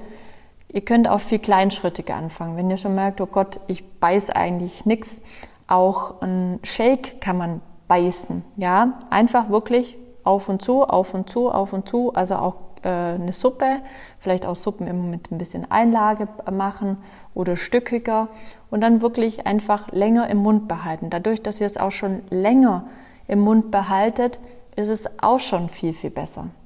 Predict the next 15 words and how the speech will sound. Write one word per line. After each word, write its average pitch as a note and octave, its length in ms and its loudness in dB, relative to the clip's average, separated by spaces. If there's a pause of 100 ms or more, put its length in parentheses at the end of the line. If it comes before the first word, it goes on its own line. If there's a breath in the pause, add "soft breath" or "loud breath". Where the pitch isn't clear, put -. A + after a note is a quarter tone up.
(160)
ja? F3+ 260 -2 (500 loud breath)
Natürlich B3 580 2
ist G#3 160 -4
es G#3 120 -8
am G3 180 0
Anfang G#3 720 2 (100)
immer F#3+ 200 0
besser F#3 640 -6
mit F3+ 300 -4
mehr F3 220 -2
Substanz, A3+ 840 -2
weil F#3 140 0
es F#3 140 -4
dann E3 160 -8
einfach E3+ 400 -8